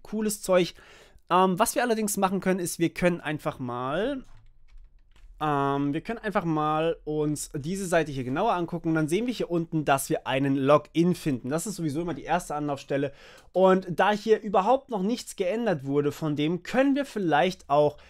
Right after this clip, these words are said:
ähm, überlegen, ob wir das mal mit Auto- oder mit den Standard-Anmelde-Credentials probieren. Das heißt Admin, Admin. Und in diesem Fall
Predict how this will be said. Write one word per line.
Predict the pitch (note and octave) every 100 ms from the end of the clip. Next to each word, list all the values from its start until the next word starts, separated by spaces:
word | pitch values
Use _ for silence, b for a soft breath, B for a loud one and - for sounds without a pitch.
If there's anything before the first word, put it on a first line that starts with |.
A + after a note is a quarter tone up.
| b b b -
ähm, | E3 E3+
überlegen, | C#4+ B3 B3 G3+ A3 G#3 -
ob | F3 - -
wir | B2+ D3+
das | D3+ C3
mal | E3 F#3
mit | G#3+ F#3+ -
Auto- | G3+ B3+ C4 F3+
oder | D#3+ D3
mit | C3+ D3
den | D3 D3
Standard-Anmelde-Credentials | - G#3+ G#3+ - - F3 F3 D#3 B2+ - D3+ D#3 D3 C#3+ B2+ E3+ D3+ D3 C3+ C#3 B2+
probieren. | - C#3 D3 C#3+ A#2
Das | C3
heißt | G3 G#3 - -
Admin, | D3 - D3 C#3 C#3 - -
Admin. | C#3 D3+ C3+ A2 F#2 b b b b b -
Und | F3+ F#3+
in | F#3 D#3+
diesem | F3+ F#3
Fall | F3+ F3+ D#3+ D#3 D3